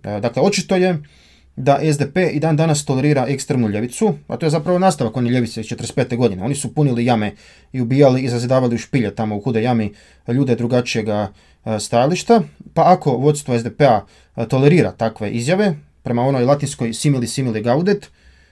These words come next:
e, sličan se slično veseli, a posebno ako uzmemo, kažem, po-, u obzir povijesno nasljeđe te stranke, mi možemo zapravo zaključiti kako se tu radi, u-, kada je u pitanju S D P, o ekstremnoj ljevici.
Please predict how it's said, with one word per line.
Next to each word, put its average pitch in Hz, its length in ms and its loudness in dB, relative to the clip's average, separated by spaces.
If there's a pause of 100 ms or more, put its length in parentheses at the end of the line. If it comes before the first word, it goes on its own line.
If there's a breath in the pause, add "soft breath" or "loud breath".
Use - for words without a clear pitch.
(100)
e, 120 140 -2
sličan 147 320 -2
se 120 100 -6
slično 143 280 -4
veseli, 160 540 0 (340 soft breath)
a - 100 -8
posebno 151 320 4
ako 135 140 0
uzmemo, 143 240 2
kažem, 117 280 0
po-, - 160 -12
u 127 200 -2
obzir 131 240 -2
povijesno 160 340 2
nasljeđe 123 360 -4
te 120 100 -4
stranke, 208 500 2 (680 loud breath)
mi 147 60 0
možemo 185 240 2
zapravo 185 360 -2
zaključiti 165 440 -4
kako 120 180 -6
se - 140 -8
tu 165 140 0
radi, 139 280 0
u-, 117 140 -8 (340 soft breath)
kada 175 180 4
je - 60 2
u - 40 -8
pitanju 131 380 -2
S 110 40 -8
D 113 100 -6
P, - 280 -2
o 147 180 -4
ekstremnoj 120 500 0
ljevici. 90 400 -10